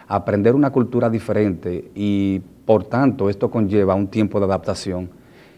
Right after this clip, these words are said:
Pero si nosotros como hispanos tratamos de buscar esos niños que pertenecen a nuestra comunidad,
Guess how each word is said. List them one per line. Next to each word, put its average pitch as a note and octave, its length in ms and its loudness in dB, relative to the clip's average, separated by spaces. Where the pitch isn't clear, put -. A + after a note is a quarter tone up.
Pero G#2 180 4
si - 140 -2
nosotros A2+ 500 2
como B2+ 160 6
hispanos G#2+ 500 0
tratamos A#2+ 680 2
de A2 80 6
buscar G#2+ 380 2
esos A2 280 -4
niños A2 380 2
que - 80 -2
pertenecen G2+ 540 -2
a G#2 40 2
nuestra G#2+ 300 -2
comunidad, F#2 640 -2